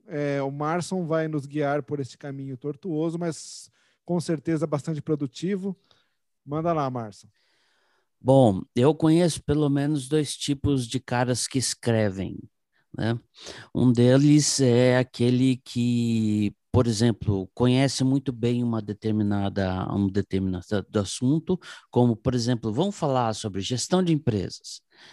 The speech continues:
Speaker 2: Ele entende muito sobre aquilo, é um palestrante conhecido, ele vai pra lá e pra cá,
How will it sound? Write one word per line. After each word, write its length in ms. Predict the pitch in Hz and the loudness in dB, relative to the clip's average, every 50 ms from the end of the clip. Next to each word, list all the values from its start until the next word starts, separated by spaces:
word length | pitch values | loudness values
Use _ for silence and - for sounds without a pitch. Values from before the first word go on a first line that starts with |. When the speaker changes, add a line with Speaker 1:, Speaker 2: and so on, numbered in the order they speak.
| - - _ - | -20 -20 _ -6
Speaker 2:
Ele 140 | - - 190 | -2 -2 0
entende 340 | 175 - 202 202 185 185 | 2 2 2 4 4 4
muito 260 | 180 196 214 233 226 - | 4 4 4 4 2 0
sobre 300 | - - 156 131 120 107 | -2 -2 -2 -2 -4 -6
aquilo, 840 | - - - 143 160 165 165 160 156 156 143 135 131 127 123 117 | -10 -6 0 2 4 6 6 6 6 4 2 2 0 -2 -2 0
é 80 | 117 117 | -2 -2
um 80 | 113 | -2
palestrante 680 | - 117 113 110 107 - - - - 117 113 104 - - | -2 -2 0 0 -2 -2 -4 -4 0 0 0 0 0 -4
conhecido, 1080 | - 107 98 92 92 - - - - 131 139 151 147 147 143 139 131 120 117 110 110 107 | -4 -4 -2 -2 -2 -2 -2 0 2 4 6 6 8 8 6 6 4 2 2 2 2 2
ele 200 | 107 104 104 104 | 2 0 0 -2
vai 180 | 92 107 107 | -2 -2 -2
pra 160 | 104 - 101 98 | -2 -2 -4 -4
lá 200 | 92 92 95 92 | -4 -4 -6 -6
e 40 | |
pra 160 | - - 123 143 | -4 -2 -2 -2
cá, 420 | - - - 135 143 151 170 165 | -2 -2 -2 0 0 0 0 -2